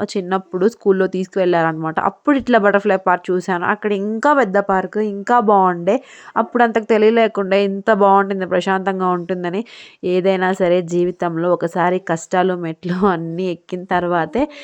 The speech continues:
వెనకటి రోజులు మళ్ళీ గుర్తొస్తాయి అనమాట. అప్పుడు అంత పెద్ద, అంత చిన్న చిన్న కష్టాలనే, ఎగ్జామ్స్, ఆ ఎగ్గొట్టడాలు, ఆ స్కూల్ ఎగ్గొట్టడాలు, స్కూల్కి వెళ్ళకుండా ఏడవకుండా ఇంట్లో ఉండడాలు, అలాంటి రోజులకి ఈ రోజులకి చాలా తేడా ఉంది కదా. ఇప్పుడు,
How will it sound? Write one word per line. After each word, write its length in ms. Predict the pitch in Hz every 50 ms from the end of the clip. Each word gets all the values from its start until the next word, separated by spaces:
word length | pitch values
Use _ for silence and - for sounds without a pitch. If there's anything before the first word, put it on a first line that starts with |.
| - - - -
వెనకటి 380 | 185 185 196 196 - 208 196 202
రోజులు 240 | 208 196 185 190 190
మళ్ళీ 320 | 190 185 180 185 190 196
గుర్తొస్తాయి 580 | 190 190 190 175 - - 185 185 - - 185 180
అనమాట. 320 | 170 170 175 175 165 175
అప్పుడు 420 | 175 - 185 175 - - 208 208 214 - -
అంత 300 | - 196 196 196 196 - 214 196
పెద్ద, 240 | 190 180 175 170 190
అంత 280 | 185 - 196 196 196
చిన్న 220 | 208 - 254 233 233
చిన్న 280 | 226 254 233 226 226
కష్టాలనే, 600 | 247 233 233 233 - - 240 226 220 220 220 208 202
ఎగ్జామ్స్, 580 | 196 175 175 185 202 196 190 196 208 196 202 185 196 196 - - - - - - - -
ఆ 60 | 202
ఎగ్గొట్టడాలు, 960 | 196 185 180 175 190 202 196 202 - 185 190 190 185 185 190 190 185 180 180
ఆ 80 | 175 175
స్కూల్ 300 | 175 - 202 202 208 196
ఎగ్గొట్టడాలు, 680 | 180 185 185 180 175 175 175 175 170 170 175 170 175
స్కూల్కి 320 | 185 - - 202 208 202 202
వెళ్ళకుండా 420 | 190 170 170 180 - 180 175 165
ఏడవకుండా 460 | 165 175 175 185 185 185 190 185 175
ఇంట్లో 300 | 175 170 170 165 190 180 175
ఉండడాలు, 520 | 175 165 165 160 160 160 160 170 170 - -
అలాంటి 420 | 175 190 196 202 202 202 190 202
రోజులకి 920 | 190 175 180 185 190 185 202 202 196 185 175 175 _ - - 185 226 339 349 _ _ _ _ _ _ _ _ _ _ _ _ -
ఈ 160 | 247 262 269
రోజులకి 520 | 247 262 254 247 233 240 226 220 220 247 254
చాలా 520 | 254 269 240 - - - 185 208 226 233
తేడా 340 | 226 240 208 196 190 190 185
ఉంది 260 | 180 175 170 170 165
కదా. 240 | 160 170 160 170 180
ఇప్పుడు, 260 | 190 196 - 185